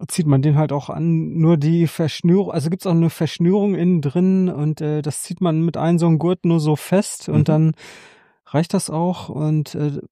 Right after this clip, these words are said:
Speaker 1: ähm, dann wird nur noch dieser Überschuh, der außen halt drüber ist, mit Reißverschluss zugezogen.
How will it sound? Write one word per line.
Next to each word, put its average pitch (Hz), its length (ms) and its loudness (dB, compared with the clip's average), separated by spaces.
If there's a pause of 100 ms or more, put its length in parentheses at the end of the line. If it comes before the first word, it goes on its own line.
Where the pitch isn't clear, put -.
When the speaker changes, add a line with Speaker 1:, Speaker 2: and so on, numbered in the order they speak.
(880)
Speaker 1:
ähm, 151 480 0
dann 156 360 2
wird 170 200 0
nur 175 160 6
noch 214 200 4
dieser 160 440 2
Überschuh, 185 520 2
der 170 220 2
außen 165 340 0
halt 156 280 -2
drüber 165 260 0
ist, 165 280 -6
mit 143 200 0
Reißverschluss 151 500 -4
zugezogen. 127 600 -6